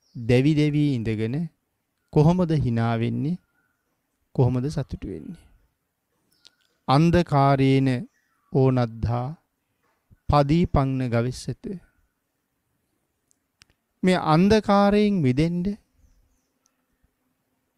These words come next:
පහනක් දල්වගන්නේ නැත්තේ ඇයි? අවිද්‍යාව නැමැති අඳුරේ ඉඳගෙන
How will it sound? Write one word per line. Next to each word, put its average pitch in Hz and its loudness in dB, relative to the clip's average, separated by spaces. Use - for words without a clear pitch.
පහනක් 196 -2
දල්වගන්නේ 151 0
නැත්තේ 123 -4
ඇයි? - -10
අවිද්‍යාව 117 -2
නැමැති 113 -4
අඳුරේ 117 -2
ඉඳගෙන 113 -4